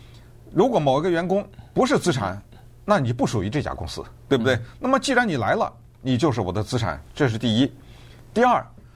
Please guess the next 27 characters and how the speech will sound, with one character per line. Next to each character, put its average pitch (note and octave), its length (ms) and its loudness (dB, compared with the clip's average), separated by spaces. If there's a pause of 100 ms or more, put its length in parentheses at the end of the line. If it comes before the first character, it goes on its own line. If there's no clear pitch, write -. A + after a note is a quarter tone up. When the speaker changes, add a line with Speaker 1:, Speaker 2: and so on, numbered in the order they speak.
(220)
Speaker 1:
在 G#3 180 2
经 C4+ 260 -2
营 F3+ 120 -2
的 G3 60 -2
过 F3 160 -2
程 E3+ 180 -6
中， F#3 180 -2 (220)
你 B2 120 -2
要 E3 140 4
找 F#2+ 200 -2
的 A#2 100 -4
是 - 280 -4 (360)
我 A#2 120 0
们 B2+ 140 2
经 F#3 180 0
营 D3 140 0
过 C#3+ 140 0
程 C#3 180 -4
中 D#3 160 -2
有 G#2 100 -2
什 A#2+ 140 -2
么 D#3+ 80 4
问 F3+ 180 2
题， F#2 260 -10 (200)
一 D#3+ 200 2
定 D4+ 220 0
要 C3 240 -2